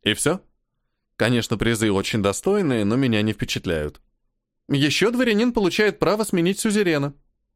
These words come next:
О, вот это уже интересно. То есть поводок хотя бы можно заменить на покрасивше.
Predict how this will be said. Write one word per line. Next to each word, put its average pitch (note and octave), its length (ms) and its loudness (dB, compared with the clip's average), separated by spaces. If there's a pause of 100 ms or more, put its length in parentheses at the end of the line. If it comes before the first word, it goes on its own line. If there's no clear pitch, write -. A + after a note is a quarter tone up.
(380)
О, F3 320 0 (580)
вот E3+ 260 2
это D3+ 180 0
уже D#3 240 2
интересно. A#2 580 0 (640)
То D#3+ 140 2
есть D3+ 320 -2
поводок D#3 480 0
хотя D#3+ 280 0
бы D3+ 100 0
можно D3+ 320 0
заменить D3 500 0
на C3 120 0
покрасивше. - 800 -6